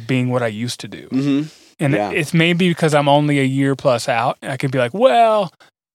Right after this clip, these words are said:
Speaker 1: yeah, yeah, I find myself hesitating every time. I'm like, "Well,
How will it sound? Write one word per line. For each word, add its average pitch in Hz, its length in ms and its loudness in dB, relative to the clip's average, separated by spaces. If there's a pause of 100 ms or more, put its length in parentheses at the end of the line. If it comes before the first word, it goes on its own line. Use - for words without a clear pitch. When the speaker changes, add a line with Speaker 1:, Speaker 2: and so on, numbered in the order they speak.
(100)
Speaker 1:
yeah, - 220 -12 (200)
yeah, 185 220 2
I 131 60 -4
find 196 200 0
myself 139 320 0
hesitating 123 580 -2
every 110 180 -10
time. 147 360 -2
I'm 123 80 -4
like, 123 180 -6
"Well, 151 380 4